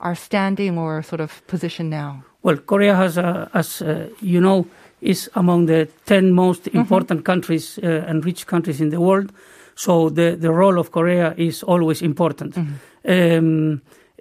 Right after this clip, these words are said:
Speaker 2: I, I believe, uh, still though, the, the Korea has a, a lot more to give
Speaker 1: Mm.
Speaker 2: as, uh,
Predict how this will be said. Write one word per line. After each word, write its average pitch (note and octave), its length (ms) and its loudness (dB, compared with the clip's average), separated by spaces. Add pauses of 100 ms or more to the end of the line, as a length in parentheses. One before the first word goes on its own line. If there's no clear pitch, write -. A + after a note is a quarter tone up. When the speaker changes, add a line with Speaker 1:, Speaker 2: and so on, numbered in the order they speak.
(260)
Speaker 2:
I, F#3+ 240 2
I F#3 80 2
believe, G#3 480 2
uh, E3+ 800 2
still A3 400 0
though, E3+ 260 0 (300)
the, F#3 420 0
the F3+ 300 -2
Korea F#3 320 2
has E3+ 160 -2
a, F3 120 0
a F3 140 -2
lot F#3+ 420 2
more F3+ 360 2 (100)
to E3+ 80 -2
give F3+ 400 0
Speaker 1:
Mm. D#3 160 -6 (160)
Speaker 2:
as, E3+ 400 -2
uh, D#3+ 480 2